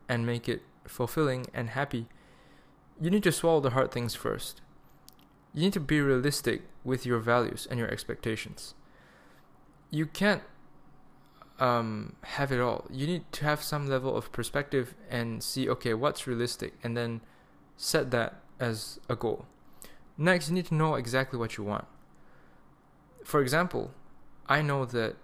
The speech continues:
um, I have a very clear ordering of priorities. Uh, top is probably my health, A K A my sanity and my physical health, because I can't do anything for the world if I'm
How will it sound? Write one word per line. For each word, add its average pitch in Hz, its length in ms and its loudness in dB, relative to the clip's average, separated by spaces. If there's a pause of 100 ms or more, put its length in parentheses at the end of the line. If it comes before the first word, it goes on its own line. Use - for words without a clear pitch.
(140)
um, 110 380 -2
I 131 120 2
have 151 220 0
a 143 40 0
very 160 260 2 (180)
clear 151 220 2
ordering 127 440 2
of 113 360 -4
priorities. - 600 0 (800)
Uh, 113 200 2
top 170 500 0
is 127 220 0
probably 123 720 0 (500)
my 113 260 0
health, 120 460 -2
A 123 120 0
K 120 260 0
A - 20 0
my 107 220 0
sanity 120 500 -2
and 113 120 -2
my 107 100 -2
physical 110 360 -6
health, 123 300 -4 (640)
because 131 380 0 (100)
I 127 100 -6
can't 143 340 -4 (680)
do 127 140 2
anything 127 360 -2
for 123 160 -4
the 117 60 -2
world 113 400 0
if 110 180 -8
I'm 107 420 -4